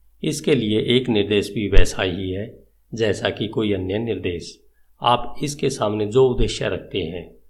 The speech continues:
उस तक पहुंचने में सहायता करने के लिए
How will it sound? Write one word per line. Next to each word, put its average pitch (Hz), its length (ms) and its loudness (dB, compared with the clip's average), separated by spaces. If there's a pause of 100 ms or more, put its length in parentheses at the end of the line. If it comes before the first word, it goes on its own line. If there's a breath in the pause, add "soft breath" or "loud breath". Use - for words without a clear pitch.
(220)
उस 143 220 -4
तक 117 220 0
पहुंचने 104 360 -2
में 98 140 -2
सहायता 101 520 -4
करने 92 340 -4
के - 160 -10
लिए 87 440 -10